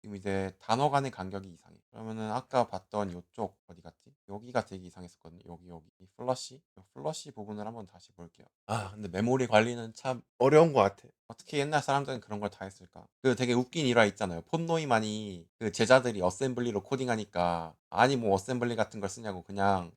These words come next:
그냥 영영일, 영일 이걸로 하라고." <laughs> 얘기했다는 일화가 있잖아요. 그 정도로 이 초창기 컴퓨터는 천재들이 했다. <laughs> 얼마나, 얼마나 웃겼을까, 그 사람 입장에서는 어셈블리 쓰는 게. 그냥 영일, 영일 이러면 되는 걸. 플러시, 여기가 좀 그거 같은데. 어, 여기는 괜찮은데.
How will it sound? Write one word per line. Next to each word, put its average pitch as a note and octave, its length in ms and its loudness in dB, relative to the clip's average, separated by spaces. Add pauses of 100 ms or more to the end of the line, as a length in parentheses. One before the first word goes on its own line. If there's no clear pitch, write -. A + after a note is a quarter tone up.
(120)
그냥 A#2 240 -2
영영일, G#2 480 -2
영일 G2 300 -4
이걸로 G2+ 320 2
하라고." F#2 420 2 (120)
<laughs> - 100 -20
얘기했다는 G#2+ 540 -4
일화가 F#2 240 -4
있잖아요. E2 320 -18 (140)
그 F#2 60 -20
정도로 A#2 460 2
이 F#2+ 140 0
초창기 A#2 580 -6
컴퓨터는 A2+ 520 -14
천재들이 B2 500 -16
했다. E2 320 -20 (180)
<laughs> - 200 -4 (400)
얼마나, B2+ 480 8
얼마나 B2+ 400 2
웃겼을까, G2 460 -6
그 - 100 -20
사람 G#2 200 -2
입장에서는 F2+ 480 -6
어셈블리 F#2 440 -12
쓰는 G2+ 300 -18
게. - 80 -20 (100)
그냥 G#2 320 2
영일, G#2 340 -4
영일 G2 240 -8
이러면 F2+ 340 -16
되는 F2+ 260 -18
걸. E2+ 200 -14 (180)
플러시, F2+ 680 -18 (160)
여기가 G#2 280 -16
좀 F#2+ 340 -20
그거 - 140 -20
같은데. E2+ 580 -20 (100)
어, A2 140 -20
여기는 C3+ 320 -14
괜찮은데. F2 640 -18